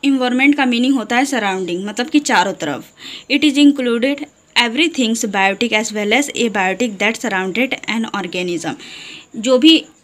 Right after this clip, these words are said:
biotic और abiotic है organism के चारों ओर, जितनी भी चीज़ें biotic और abiotic इसके अंदर include हो जाती हैं,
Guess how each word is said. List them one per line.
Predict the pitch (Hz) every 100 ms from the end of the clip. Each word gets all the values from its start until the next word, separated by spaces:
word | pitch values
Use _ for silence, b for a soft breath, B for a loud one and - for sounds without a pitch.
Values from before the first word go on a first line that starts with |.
| -
biotic | 226 208 208 208 240 -
और | 226 226
abiotic | 240 247 240 220 214 220
है | 233 247
organism | 208 208 208 208 214 214
के | 220
चारों | 214 208 208
ओर, | 233
जितनी | 214 208 226
भी | 226
चीज़ें | 220 214 190 302 320 B B B
biotic | 208 208 202 240 233
और | 208
abiotic | 208 208 202 202 269 311 - -
इसके | 226 233
अंदर | 214 233
include | 226 208 208 196
हो | 185
जाती | 156 160 175
हैं, | 165 -